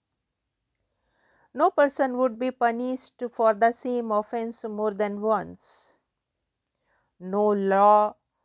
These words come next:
shall declare any action as illegal from a back date, and no person shall be asked to give evidence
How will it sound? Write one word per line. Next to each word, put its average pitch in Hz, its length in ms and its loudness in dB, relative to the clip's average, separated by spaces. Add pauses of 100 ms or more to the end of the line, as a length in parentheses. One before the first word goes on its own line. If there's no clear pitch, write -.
(340)
shall 226 380 2
declare 226 760 -2
any 220 360 -2
action 214 540 -4
as 214 320 -4
illegal 208 760 -2 (840)
from 214 400 2 (140)
a 196 140 0 (120)
back 214 360 0
date, - 460 -10 (720)
and 190 440 -8
no 214 180 0
person 196 760 -8
shall 202 340 0
be 185 200 -14 (100)
asked 202 680 2 (320)
to 196 160 -10 (140)
give 208 260 -2 (100)
evidence 196 680 -4